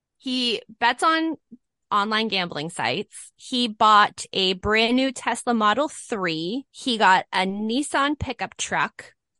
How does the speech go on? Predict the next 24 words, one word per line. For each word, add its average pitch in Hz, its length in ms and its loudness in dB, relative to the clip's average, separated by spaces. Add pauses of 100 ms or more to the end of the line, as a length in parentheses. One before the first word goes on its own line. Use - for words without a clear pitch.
a 185 240 6
membership 311 600 2 (120)
at 262 200 2
a 285 60 -2
country 202 500 -8
club, 143 480 -4 (580)
a 220 360 4
two-bedroom 285 1080 0
condo 240 800 0
in, 220 460 -8
um, 202 460 2
Ponte 214 460 -2
Verde 202 320 0 (140)
Beach, 220 460 -8
Florida, 185 760 2 (720)
a 208 280 6
personal 381 520 2
trainer 320 340 -2
for 311 180 0
himself 269 520 0
and 277 100 -2
his 320 220 -8
friends, 233 880 0
including 247 1000 -2